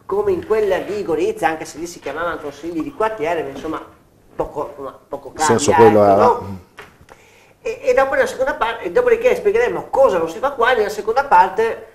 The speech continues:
Speaker 1: cercheremo di capire, eh, il motivo e cercheremo di entrare nei dettagli. Allora, parliamo di circoscrizioni nelle città. Eh, per comunità, eh, non distingueremo tra circoscrizioni e consigli di quartiere, ma,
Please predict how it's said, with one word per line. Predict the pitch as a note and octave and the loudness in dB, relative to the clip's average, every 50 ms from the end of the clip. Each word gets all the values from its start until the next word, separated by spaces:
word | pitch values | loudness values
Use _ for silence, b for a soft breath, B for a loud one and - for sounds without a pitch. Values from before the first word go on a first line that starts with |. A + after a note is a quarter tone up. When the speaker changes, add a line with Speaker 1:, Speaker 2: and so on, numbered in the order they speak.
| b b b b b b | b b b b b b
Speaker 1:
cercheremo | - F#3+ G3 F#3+ G3 G3+ G#3 A3 | -6 -4 0 2 2 2 2 2
di | - F#3 | 0 0
capire, | - G#3+ F3 - F3 E3+ E3+ E3+ E3+ D3+ - B B B B B B | -2 -4 -4 -2 0 0 2 2 0 -2 -6 B B B B B B
eh, | B - - - - | B -4 -2 -2 -2
il | - F#3+ - | -4 -4 -2
motivo | - A#3+ - - - A3+ B3 A#3 A#3+ | -2 -2 -2 -4 -8 -8 -2 0 0
e | - | 0
cercheremo | - F#3 F#3 G3+ G3+ F3+ F3+ G3+ F#3+ | 0 -4 -6 -4 -2 -2 -2 -4 -4
di | E3+ E3 | -6 -6
entrare | D3+ D#3 D3+ D3+ D#3 D3 | -8 -6 -6 -6 -6 -4
nei | C#3+ C#3+ | -4 -6
dettagli. | D3 C#3+ - - - - C#3 F#3 | -6 -6 -8 -10 -12 -10 -8 -6
Allora, | A#3+ A#3+ G3+ E3 D#3+ D#3+ | -4 -2 -2 -2 -4 -4
parliamo | - B3 B3+ C#4+ D4 C#4 B3+ F3+ | -4 -4 -2 -2 -2 -2 -2 -2
di | D#3 F3+ A3+ A3+ - b b b b b b b b | -2 -6 -8 -8 -10 b b b b b b b b
circoscrizioni | - - B3+ C4 C4 - G#3+ G#3+ G#3+ B3+ C4 - - F#3 G#3 G3 G3 G3 G3 G3+ G#3 G3+ F#3+ - - - _ _ _ _ _ - | -12 -10 -8 -8 -4 -4 -6 -6 -6 -12 -14 -8 -2 -2 0 0 0 -2 -2 -2 -2 -4 -4 -6 -12 -20 _ _ _ _ _ -10
nelle | F3+ G3 G3 G3 F#3 F3+ F3+ F3+ F3+ | -8 -6 -4 -2 -2 -2 -2 -2 -4
città. | F3+ - - - - D3+ C#3 C3+ C3+ - - | -6 -8 -8 -2 0 0 2 0 -2 -8 -10
Eh, | D#3 D3+ D3+ D3+ D3+ D3+ D3+ C#3+ C#3+ C#3 C3+ C3 - - _ _ _ _ _ - | -10 -8 -6 -6 -4 -4 -4 -4 -4 -4 -6 -8 -10 -14 _ _ _ _ _ 2
per | A#3 A#3+ A#3 | 2 2 2
comunità, | A#3 A3 G#3 G#3 G3 G3 G3 A3 G#3 G3 F3+ F3 E3 E3 D#3+ D#3+ D#3+ | 2 2 2 2 2 4 4 6 6 6 6 4 2 -4 -6 -6 -6
eh, | D#3 | -6
non | E3 F3+ F#3 F#3+ G#3 G#3 G#3 | -4 -4 -2 -2 0 0 -2
distingueremo | F#3+ F3+ - F#3+ F3+ E3 E3+ F3 F#3 F3+ F3 E3 E3 | -2 -4 -4 -4 -2 0 2 2 2 2 0 -2 -4
tra | F3 E3 | -8 -10
circoscrizioni | - - D3 E3+ E3+ - - - - F#3 F3+ E3+ | -12 -12 -10 -10 -10 -10 -10 -10 -8 -8 -6 -6
e | - | -8
consigli | D#3 D3+ D3+ - D#3+ D3 | -10 -10 -12 -10 -12 -10
di | C#3+ | -8
quartiere, | - F3 F3 F3 G#3+ A3 A#3 C#4 C#4+ C4+ | -6 -8 -6 -4 -2 -2 0 0 0 0
ma, | G#3+ G#3 A3+ A#3+ A#3 A#3 | 0 0 -2 -2 -4 -6